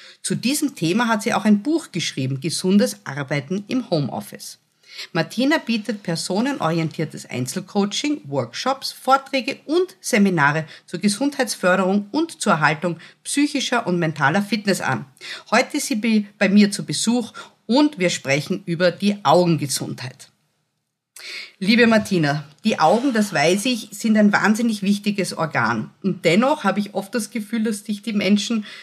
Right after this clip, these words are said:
naja, sie sehen es so ein bisschen als Selbstverständlichkeit an, äh, dass wir gut sehen können. Dem ist aber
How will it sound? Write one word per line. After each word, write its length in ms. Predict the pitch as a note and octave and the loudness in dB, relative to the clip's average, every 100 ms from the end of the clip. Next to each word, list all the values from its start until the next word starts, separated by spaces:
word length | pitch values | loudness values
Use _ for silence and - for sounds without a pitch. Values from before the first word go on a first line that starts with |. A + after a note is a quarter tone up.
| - G#3+ | -10 0
naja, 240 | G#3+ A#3+ | 2 2
sie 160 | A3+ G#3+ | -2 -4
sehen 240 | G#3 G#3+ | 0 0
es 120 | B3 | 0
so 60 | A#3+ | -2
ein 120 | A3+ | -2
bisschen 160 | G#3 A#3 | 0 0
als 220 | G#3+ - - | 0 -4 -10
Selbstverständlichkeit 1400 | - G3 - - G3+ G3+ F3 B3+ C4 - - G#3 G#3 - | -4 -4 -4 -4 -2 0 0 0 -2 -6 0 0 0 2
an, 320 | D3+ G#3+ C4 - - - - | 2 2 0 -8 -14 -14 -2
äh, 240 | G3 G#3 | 4 4
dass 240 | G#3 G3+ G3+ | 4 2 4
wir 140 | G#3+ | 0
gut 260 | A3+ B3+ - | 0 -4 0
sehen 320 | A3 A3+ G#3 | 4 6 4
können. 440 | F3 C3+ B2+ C#3 | 4 -2 -2 -2
Dem 240 | G3+ G3+ - | 2 4 2
ist 260 | A#3 G3+ - | 0 0 0
aber 300 | - C3+ | -2 -4